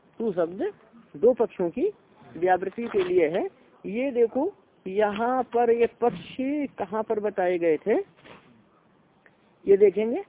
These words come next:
पूर्व पेज में, देखेंगे पूर्व पेज में शास्त्र के उपसंहार का प्रकरण मिला। अस्मिनी गीता शास्त्रे, इस गीता शास्त्र में परम निश्रेयस का साधन, निश्चित किया हुआ परम निश्रेयस का साधन क्या ज्ञान है, क्या कर्म है, अथवा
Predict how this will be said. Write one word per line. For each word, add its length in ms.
पूर्व 260
पेज 200
में, 140
देखेंगे 440
पूर्व 180
पेज 240
में 180
शास्त्र 420
के 100
उपसंहार 560
का 100
प्रकरण 400
मिला। 200
अस्मिनी 500
गीता 360
शास्त्रे, 480
इस 200
गीता 360
शास्त्र 340
में 200
परम 300
निश्रेयस 460
का 120
साधन, 480
निश्चित 360
किया 240
हुआ 220
परम 240
निश्रेयस 500
का 120
साधन 380
क्या 260
ज्ञान 360
है, 160
क्या 220
कर्म 320
है, 180
अथवा 300